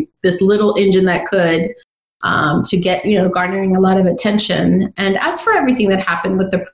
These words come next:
premiere, I mean, this is how I'll say it. I think people have really, um, interesting perceptions of how the film world works. You know, I think because we won so many awards, including Sundance and Berlin, I think people just thought we were swimming in money.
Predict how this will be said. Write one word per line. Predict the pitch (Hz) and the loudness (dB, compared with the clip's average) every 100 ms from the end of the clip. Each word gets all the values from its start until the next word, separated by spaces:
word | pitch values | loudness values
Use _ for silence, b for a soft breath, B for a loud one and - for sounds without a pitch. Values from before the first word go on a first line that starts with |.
| _ - | _ -4
premiere, | 180 175 175 180 | 0 2 2 0
I | 202 | 0
mean, | 196 190 196 | 0 0 -2
this | 247 | -2
is | 233 220 | -2 -2
how | 180 180 | -2 0
I'll | 170 | 0
say | 170 175 175 | -2 -2 -2
it. | 175 | -2
I | 208 | -2
think | 220 302 302 | 0 0 0
people | 220 202 | -2 -2
have | 185 170 170 175 | -4 -4 -2 2
really, | 180 175 175 160 | 2 4 2 0
um, | - 170 165 170 175 - _ _ _ - | -2 -2 0 0 -2 -6 _ _ _ -2
interesting | 226 240 - 220 | 0 0 0 0
perceptions | - 214 - 240 226 | -2 -2 -2 0 0
of | |
how | 208 196 | 0 0
the | 190 | -2
film | 220 233 180 | 0 0 2
world | 226 220 202 196 | 0 -2 -2 0
works. | 185 - - 185 | 0 -2 -6 -2
You | 185 | 2
know, | 180 | 2
I | 185 202 | 0 -2
think | 233 254 247 | 0 0 0
because | 190 - 208 214 | -2 -2 -2 2
we | 214 | 2
won | 175 175 196 | 2 2 0
so | 208 190 | 0 0
many | 180 185 185 | 0 2 2
awards, | 175 180 180 | 2 2 2
including | 175 170 190 185 | 0 0 2 2
Sundance | 180 190 185 175 175 175 180 | 0 0 0 2 0 0 0
and | 170 | 2
Berlin, | 180 175 156 | 4 2 0
I | 214 | -2
think | 403 - | -2 0
people | 427 415 247 | 2 2 2
just | 220 - | 0 0
thought | 196 214 226 | 0 0 2
we | 233 | 2
were | 202 | 0
swimming | - 180 214 | 0 0 2
in | 240 | 2
money. | 185 180 240 320 359 | 2 2 2 2 0